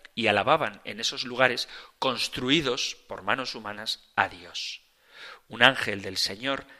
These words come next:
manda anunciar el Evangelio en un templo, dice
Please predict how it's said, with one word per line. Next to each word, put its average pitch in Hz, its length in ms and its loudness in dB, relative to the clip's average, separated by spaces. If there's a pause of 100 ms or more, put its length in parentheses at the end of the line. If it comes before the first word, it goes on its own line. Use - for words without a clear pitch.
(160)
manda 117 560 0
anunciar 98 720 -4
el 98 120 -4
Evangelio 131 640 -6 (340)
en 104 180 -6
un 143 180 -16
templo, 139 720 0
dice - 600 -8